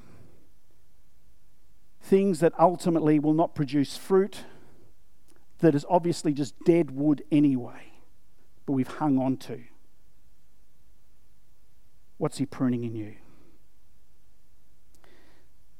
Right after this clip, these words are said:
Now, I've, I've probably also mentioned from time to time that, um, not only did I grow up in, in Ballarat on an apple orchard,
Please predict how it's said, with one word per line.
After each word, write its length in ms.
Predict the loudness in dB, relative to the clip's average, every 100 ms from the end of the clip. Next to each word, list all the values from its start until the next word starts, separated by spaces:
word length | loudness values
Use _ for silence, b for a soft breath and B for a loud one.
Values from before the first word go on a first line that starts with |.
| -12 -12 -12 -12 -12 -12 -12 -12 -10 6
Now, 220 | 8 10 8
I've, 160 | 6 8
I've 140 | 6
probably 240 | 8 6 10
also 400 | 10 10 10 10
mentioned 400 | 8 4 2 2
from 160 | 2
time 300 | 6 6 6
to 80 | 4
time 460 | 6 8 10 8 10
that, 280 | 8 8
um, 340 | 8 8 8 6
not 180 | 10 12
only 200 | 10 8
did 80 | 8
I 100 | 8
grow 180 | 10 10
up 120 | 10
in, 160 | 4 6
in 160 | 6
Ballarat 380 | 10 12 12 8
on 140 | 8 4
an 120 | 4 6
apple 340 | 6 8 6
orchard, 440 | 6 6 4 2